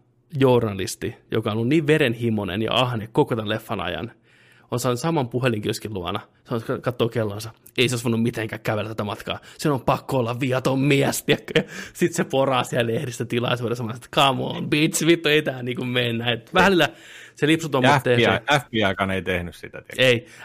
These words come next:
Speaker 1: F B I::kaan ei tullut ikinä mitään. Tai itse asiassa F B I::kaan, että joo, me tiedetään, ei se pystyisi kävelemään sitä niin nopeasti, vittu.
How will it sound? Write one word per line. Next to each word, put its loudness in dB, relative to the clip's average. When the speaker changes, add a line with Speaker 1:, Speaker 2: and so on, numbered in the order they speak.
Speaker 1:
F -10
B -2
I::kaan 4
ei 0
tullut -2
ikinä -6
mitään. -12
Tai 6
itse 2
asiassa 2
F -
B -2
I::kaan, 4
että -2
joo, 2
me 2
tiedetään, 2
ei 0
se -2
pystyisi -8
kävelemään -2
sitä -8
niin -8
nopeasti, -8
vittu. 0